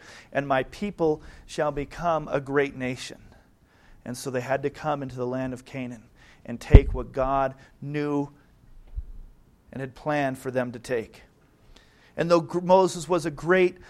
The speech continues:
leader and wonderful things happened, we're gonna, we're gonna leave on this next point.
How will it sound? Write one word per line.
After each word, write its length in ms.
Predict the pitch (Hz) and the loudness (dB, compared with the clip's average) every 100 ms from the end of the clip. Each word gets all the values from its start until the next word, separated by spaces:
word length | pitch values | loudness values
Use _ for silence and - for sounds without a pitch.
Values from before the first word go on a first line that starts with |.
| - - | -18 2
leader 380 | 165 185 175 170 | 6 6 6 2
and 160 | 160 | 2
wonderful 480 | 160 190 196 190 185 | 2 4 2 2 0
things 340 | 180 175 170 | 0 -2 -4
happened, 600 | - - 180 170 160 135 - - - - - | -10 0 0 2 -2 -4 -10 -20 -20 -20 -8
we're 80 | 156 | 2
gonna, 240 | 175 170 160 | 2 2 0
we're 140 | 170 | 2
gonna 200 | 185 160 - - | 2 0 -8 -14
leave 300 | 165 196 190 | 0 2 4
on 100 | 175 | 2
this 180 | 170 156 | 2 -2
next 380 | 175 175 - - | -2 -2 -4 -6
point. 460 | - 180 156 - | 0 0 -2 -10